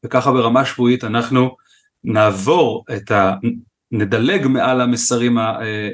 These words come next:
אה, שהתקשורת מנסה להעביר, ובעצם נעביר את זה בצורה ישירה. אז אפשר למצוא אותנו באתר, ואפשר להיכנס כמובן גם לדף התרומות שנמצא, אה, באתר.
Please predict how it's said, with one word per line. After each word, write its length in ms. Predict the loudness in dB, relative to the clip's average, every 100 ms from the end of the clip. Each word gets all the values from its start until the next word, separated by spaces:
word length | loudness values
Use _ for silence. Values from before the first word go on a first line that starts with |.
| -8
אה, 320 | -4 -2 -4 -6 -10 -16
שהתקשורת 520 | -2 2 2 2 2 2
מנסה 320 | 2 2 2
להעביר, 400 | 2 2 2 2
ובעצם 360 | 0 -2 0
נעביר 320 | 0 0 0 0
את 60 |
זה 60 | -2
בצורה 420 | -4 -4 0 0
ישירה. 500 | 0 -2 0 2 0 -4 _ _ _ -18 -6
אז 160 | -4
אפשר 220 | -2 0 2
למצוא 240 | 2 0
אותנו 240 | 2 0
באתר, 420 | 2 0 0 -2 -2 -8 _ _ -20 -14 -2
ואפשר 480 | -2 0 0 2
להיכנס 500 | 4 2 2 0 0
כמובן 360 | -2 -2 2 2
גם 160 | 2 0
לדף 260 | 0 -2
התרומות 440 | -2 0 2 2 2
שנמצא, 500 | 0 0 0 -2 -2
אה, 220 | -2 -2 -2
באתר. 540 | 2 2 2 2 2